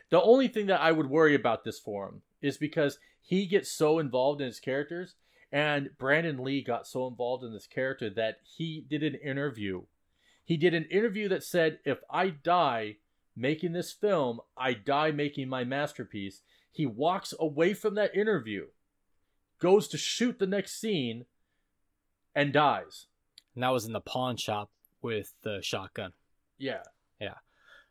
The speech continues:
Speaker 2: All right, next person. Now, this is a curveball here. Rose McGowan.
Speaker 1: Oh.
Speaker 2: A woman in her forties as the next Crow. Now, she really gets into her roles, too.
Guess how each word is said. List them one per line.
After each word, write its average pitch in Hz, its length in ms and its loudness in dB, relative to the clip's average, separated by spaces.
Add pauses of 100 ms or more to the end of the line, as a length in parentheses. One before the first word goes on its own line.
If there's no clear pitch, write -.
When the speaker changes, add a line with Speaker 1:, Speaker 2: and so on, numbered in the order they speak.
Speaker 2:
All 147 80 8
right, 131 160 8
next 151 260 0
person. 170 520 2
Now, 120 160 2
this 135 180 0
is 160 80 0
a 120 120 4
curveball 120 600 4
here. 113 280 -2 (200)
Rose 139 300 6
McGowan. 110 480 0 (2000)
Speaker 1:
Oh. 175 420 -4
Speaker 2:
A 123 80 2
woman 156 380 4
in 208 80 2
her 226 100 4
forties 147 640 2
as 120 180 -2
the 117 80 -2
next 117 280 -4
Crow. 104 340 -4 (640)
Now, 131 200 4
she 151 240 0
really 196 240 6
gets 160 220 0
into 156 180 -2
her 147 140 4
roles, 135 320 0
too. 139 360 2